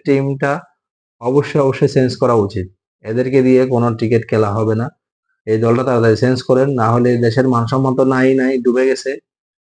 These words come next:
ভবিষ্যতে যদি আপনি এই টিম নিয়ে খেলতে চান, তাহলে অদূর ভবিষ্যতে বাংলাদেশ নাম আরও পচে যাবে, আরও ডুবে যাবে, দেশের মান সম্মানটা থাকবেই না। আমরা দর্শকরা তো হতবাক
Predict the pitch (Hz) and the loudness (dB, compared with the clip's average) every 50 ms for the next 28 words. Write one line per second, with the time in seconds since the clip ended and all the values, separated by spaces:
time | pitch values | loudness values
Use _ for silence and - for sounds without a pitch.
0 | _ _ _ - 110 131 135 139 131 117 - 143 135 143 143 139 139 139 123 120 | _ _ _ -8 -4 -2 0 0 0 0 0 2 4 4 4 4 4 2 0 0
1 | 131 135 135 131 127 120 123 123 120 117 113 113 110 110 120 123 123 120 113 110 | 0 2 4 4 4 4 2 0 0 2 2 0 0 0 0 0 0 0 -2 -2
2 | - 113 110 110 107 - 113 113 117 120 113 110 110 120 123 127 123 123 123 123 | -4 -4 -4 -4 -6 -4 -2 -2 0 2 2 2 2 4 4 4 4 4 4 2
3 | 120 - 117 113 110 107 107 104 104 101 101 98 - 117 113 104 104 101 104 113 | 2 0 -2 -2 0 0 0 -2 -2 -4 -4 -8 -8 -8 -6 -2 -2 -2 -2 -2
4 | 123 120 123 113 101 107 104 104 104 110 107 107 110 107 101 101 101 98 98 92 | -4 -2 -4 -4 -2 0 0 0 2 2 2 2 2 0 0 0 -2 -2 -2 -6
5 | 92 92 - - - 98 101 101 113 113 113 110 104 104 - 113 113 113 110 107 | -6 -8 -12 -12 -8 -8 -8 -6 -4 -6 -4 -4 -6 -8 -8 -10 -10 -10 -10 -10
6 | - 113 110 - _ _ _ _ _ _ - 117 113 107 107 107 104 98 95 92 | -8 -10 -10 -10 _ _ _ _ _ _ -4 -4 -2 0 2 2 2 2 2 0
7 | 87 82 85 - - 101 110 120 120 120 120 113 - - 135 131 131 120 123 117 | 0 -2 -4 -4 -2 0 2 2 2 2 0 -2 0 0 2 2 2 2 0 0
8 | 117 120 117 123 117 120 120 | 0 0 0 0 -2 -2 -2